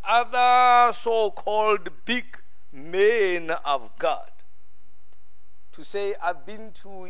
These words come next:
even that man prophesied. But you see, if there's prophecy here, eh, ke ya ko bo Ezekiel,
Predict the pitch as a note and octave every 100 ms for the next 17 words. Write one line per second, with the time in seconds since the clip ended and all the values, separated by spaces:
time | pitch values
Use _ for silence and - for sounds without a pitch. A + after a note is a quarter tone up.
0 | F#3+ G3 F3+ G3 G3 F3 F#3 - F3 F3
1 | E3+ - D#3+ D#3+ D#3+ - D3+ D3 B2+ A2
2 | - - - - - - - - - -
3 | - A#2+ A2 A#2 - D#3 D3 C#3+ C#3+ D3
4 | C#3 C3 A#2+ - - C3 - A#2 - -
5 | - C#3 C3+ C#3+ - - - - - -
6 | D3 D3+ D#3 D#3 D#3+ D#3 - D3 C3 B2+
7 | C#3 C3+ B2+ C3 A2+ A2+ - B2 A2 G#2
8 | G#2+ G2+